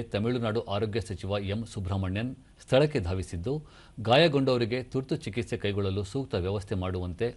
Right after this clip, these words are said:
ಆರೋಗ್ಯ ಇಲಾಖೆಗೆ ನಿರ್ದೇಶನವನ್ನು ನೀಡಿದರು. ತಮಿಳುನಾಡು ಮುಖ್ಯಮಂತ್ರಿ ಎಂ ಕೆ ಸ್ಟಾಲಿನ್ ನಿನ್ನೆ ರಾತ್ರಿಯೇ ಕರೂರಿಗೆ ಧಾವಿಸಿದ್ದು, ಆಸ್ಪತ್ರೆಗೆ ಭೇಟಿ ನೀಡಿ ಚಿಕಿತ್ಸೆ ಪಡೆಯುತ್ತಿರುವ ಗಾಯಾಳುಗಳ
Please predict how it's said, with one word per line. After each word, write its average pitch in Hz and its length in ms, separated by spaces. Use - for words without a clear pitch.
ಆರೋಗ್ಯ 117 320
ಇಲಾಖೆಗೆ 98 500
ನಿರ್ದೇಶನವನ್ನು 85 720
ನೀಡಿದರು. 78 460
ತಮಿಳುನಾಡು 165 480
ಮುಖ್ಯಮಂತ್ರಿ 120 560
ಎಂ 110 220
ಕೆ 120 140
ಸ್ಟಾಲಿನ್ 104 480
ನಿನ್ನೆ 139 240
ರಾತ್ರಿಯೇ 131 560
ಕರೂರಿಗೆ 123 440
ಧಾವಿಸಿದ್ದು, 95 580
ಆಸ್ಪತ್ರೆಗೆ 107 540
ಭೇಟಿ 98 300
ನೀಡಿ 110 380
ಚಿಕಿತ್ಸೆ 139 360
ಪಡೆಯುತ್ತಿರುವ 98 680
ಗಾಯಾಳುಗಳ 98 560